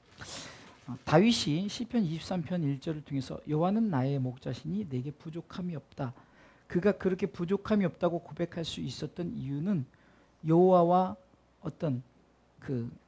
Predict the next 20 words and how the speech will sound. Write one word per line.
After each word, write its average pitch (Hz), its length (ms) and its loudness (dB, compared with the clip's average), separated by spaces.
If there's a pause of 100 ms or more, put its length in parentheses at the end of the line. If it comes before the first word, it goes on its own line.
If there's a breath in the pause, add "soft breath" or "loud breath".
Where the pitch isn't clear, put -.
(140)
이게 127 240 -8 (800)
자신과의 196 520 4
관계를, 143 580 0
목자와 160 560 4
양의 143 280 2
관계를 123 360 -4
표현하면서 123 540 -8 (120)
목자와 185 760 2 (100)
양의 170 440 0 (320 soft breath)
그 170 120 -8
관계 165 340 -4
속에 160 200 -8
서로 208 340 -8
신뢰할 208 520 -4
때 226 260 0 (520 soft breath)
부족함이 220 500 -2
없다라고 139 640 -6
고백하는 131 580 -8
거죠. 120 260 -12 (1700 soft breath)
음, 127 320 -14